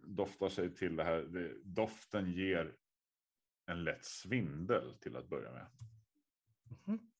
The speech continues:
Speaker 1: Och det liksom svider och sticker lite i näsan.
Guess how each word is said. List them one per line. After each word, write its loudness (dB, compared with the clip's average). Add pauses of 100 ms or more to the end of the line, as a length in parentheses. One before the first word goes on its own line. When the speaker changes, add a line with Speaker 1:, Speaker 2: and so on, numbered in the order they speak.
(220)
Speaker 1:
Och -2
det 4
liksom 0
svider -2
och -6
sticker -8
lite -8
i -6
näsan. -4